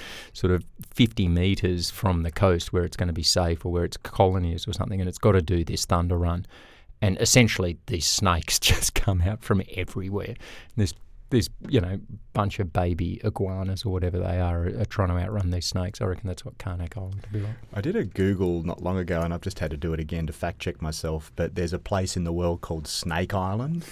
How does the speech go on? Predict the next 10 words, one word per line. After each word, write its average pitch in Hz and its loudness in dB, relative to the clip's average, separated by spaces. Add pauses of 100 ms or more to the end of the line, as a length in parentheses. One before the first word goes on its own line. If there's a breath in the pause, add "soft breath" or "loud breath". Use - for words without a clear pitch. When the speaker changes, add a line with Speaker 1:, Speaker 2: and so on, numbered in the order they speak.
(140)
Speaker 2:
off 87 -2
Brazil. 92 0 (140)
Population, 113 2 (360 loud breath)
a 104 2
zero, 95 4 (480 soft breath)
but 87 -2
a 85 -4
shitload - 0
of 85 -2
snakes. - -6